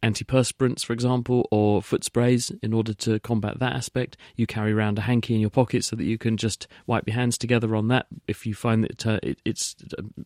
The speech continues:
your hands that are chiefly affected. And then it goes up,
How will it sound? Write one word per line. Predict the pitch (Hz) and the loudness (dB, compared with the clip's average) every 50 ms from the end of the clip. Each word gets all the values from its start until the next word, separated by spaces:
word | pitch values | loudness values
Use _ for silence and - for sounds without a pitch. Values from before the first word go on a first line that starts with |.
| _ - | _ -6
your | - 104 98 | -4 -2 0
hands | 107 127 123 113 - | 0 2 0 0 0
that | 120 117 | -2 -2
are | 113 | -2
chiefly | - - 127 113 - 127 | -2 0 -2 0 0 0
affected. | 120 - - 127 - - - 117 - - - - - - - - - - - | -2 0 -2 -4 -6 -6 -10 -12 -12 -16 -20 -18 -18 -16 -16 -18 -18 -6 0
And | - 139 147 | 4 4 6
then | 165 196 220 | 6 6 4
it | 262 - | 4 4
goes | - 156 143 123 127 | 4 4 4 4 4
up, | 131 - - | 2 0 -2